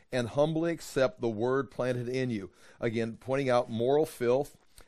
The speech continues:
and the evil that is so prevalent. That, that's just your way of looking at things. It's not, it's not necessarily anything specifically, but anything that's coming out of this na-, your human nature that you're responding to,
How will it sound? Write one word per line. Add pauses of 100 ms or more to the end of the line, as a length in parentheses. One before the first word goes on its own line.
(140)
and
the
evil
that
is
so
prevalent.
That,
that's
just
your
way
of
looking
at
things.
It's
not, (400)
it's
not
necessarily
anything
specifically,
but
anything
that's
coming
out
of
this
na-, (120)
your
human
nature
that
you're
responding
to,